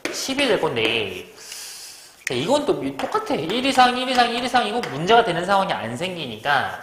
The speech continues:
요 경우는 그냥 이제 삼 에이치 오 빼기 삼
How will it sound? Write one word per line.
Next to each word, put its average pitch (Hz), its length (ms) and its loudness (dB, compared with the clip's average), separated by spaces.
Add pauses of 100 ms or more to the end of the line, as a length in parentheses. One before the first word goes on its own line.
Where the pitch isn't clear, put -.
(420)
요 156 140 0
경우는 214 340 4
그냥 156 300 2
이제 123 440 2
삼 233 300 -2
에이치 240 840 -2
오 131 100 -4
빼기 165 180 -2
삼 170 240 -6